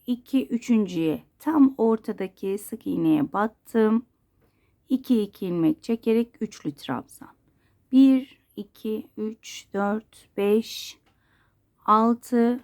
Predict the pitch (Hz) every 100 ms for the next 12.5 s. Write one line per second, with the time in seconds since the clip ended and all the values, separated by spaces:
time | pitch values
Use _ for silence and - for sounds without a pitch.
0 | _ _ _ _ _ _ _ - 269 269
1 | 285 - - _ 254 233 220 208 196 185
2 | 180 202 220 233 - - 226 214 226 254
3 | 208 214 240 233 208 175 156 - _ 160
4 | 180 175 165 - 165 160 156 156 196 262
5 | 269 _ _ _ _ _ 262 254 202 -
6 | - _ _ _ _ 233 - - 262 254
7 | - _ _ _ 247 233 208 190 208 190
8 | 170 - _ - - _ _ _ _ _
9 | _ _ _ _ _ _ _ _ _ _
10 | 254 262 254 - 220 196 196 220 214 202
11 | 190 175 190 220 - 185 180 170 165 170
12 | - 185 180 190 220